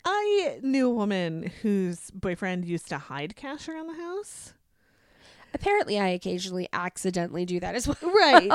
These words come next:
Speaker 2: <laughs>
Speaker 1: So, you know, he always had a stash, but it was, like, a few hundred bucks here and there.
Speaker 2: Right.
Speaker 1: <laughs> You know, it
Speaker 2: Right.
Speaker 1: wasn't thousands and thousands and thousands of dollars.
Speaker 2: Right.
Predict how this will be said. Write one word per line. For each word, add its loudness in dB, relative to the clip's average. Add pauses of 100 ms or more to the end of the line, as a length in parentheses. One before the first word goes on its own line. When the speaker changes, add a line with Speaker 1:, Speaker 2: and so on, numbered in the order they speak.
(100)
Speaker 2:
<laughs> 6
Speaker 1:
So, 0
you -4
know, 2
he -2
always -2
had -4
a -4
stash, -4
but -2
it -4
was, -8 (220)
like, -10
a -6
few -6
hundred -6
bucks -10
here -10
and -8
there. -10
Speaker 2:
Right. 0 (160)
Speaker 1:
<laughs> -
You 4
know, 4
it -4
Speaker 2:
Right. 8
Speaker 1:
wasn't 2
thousands 0
and -2
thousands -2
and -6
thousands -4
of -10
dollars. -14 (100)
Speaker 2:
Right. -2